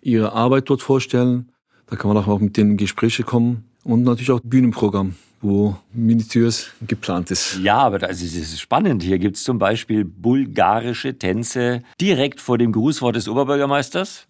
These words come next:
Speaker 2: Also nicht, ne? Normalerweise spricht der Chef am Anfang und dann geht er wieder, aber hier nicht. Da wird hier noch bulgarisch geguckt und dann,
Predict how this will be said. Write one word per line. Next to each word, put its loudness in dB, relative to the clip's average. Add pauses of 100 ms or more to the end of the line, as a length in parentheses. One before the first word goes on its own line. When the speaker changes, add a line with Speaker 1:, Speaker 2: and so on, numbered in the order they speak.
(100)
Speaker 2:
Also -4
nicht, -4
ne? 0
Normalerweise 0 (180)
spricht -10
der -2
Chef -2
am 0
Anfang -4
und -4
dann 0
geht 0
er 0
wieder, -2
aber -4
hier -2
nicht. -4
Da -2
wird -4
hier -2
noch -2
bulgarisch -4
geguckt -6
und -8
dann, 0